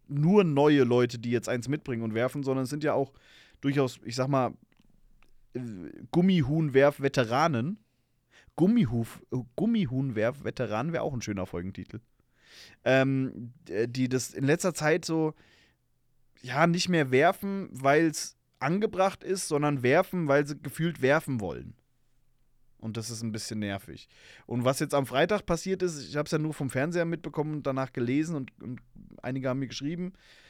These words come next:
ähm, dass da wohl irgendwie Gummihuhn-Schlüsselanhänger in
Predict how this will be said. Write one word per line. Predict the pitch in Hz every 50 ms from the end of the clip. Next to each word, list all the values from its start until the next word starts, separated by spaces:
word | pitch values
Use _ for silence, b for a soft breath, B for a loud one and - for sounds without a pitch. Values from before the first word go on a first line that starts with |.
| b b b -
ähm, | - 127 135 135 139 139 139 131 - _ _ _ _
dass | - 139 139 -
da | - 160 151 143
wohl | 139 147 143
irgendwie | 135 147 156 156 160 147 151 147 143 139 131
Gummihuhn-Schlüsselanhänger | - 151 151 170 180 175 165 139 110 135 147 160 156 156 151 151 143 - _ _ _ _ - - - - - - - - 151 170 196 208 233 214 165 160 175 170 165 175 185 190 185 180 180 180 185 - _ - _ _ _ _ _ _ _
in | - 151 147 147 135 120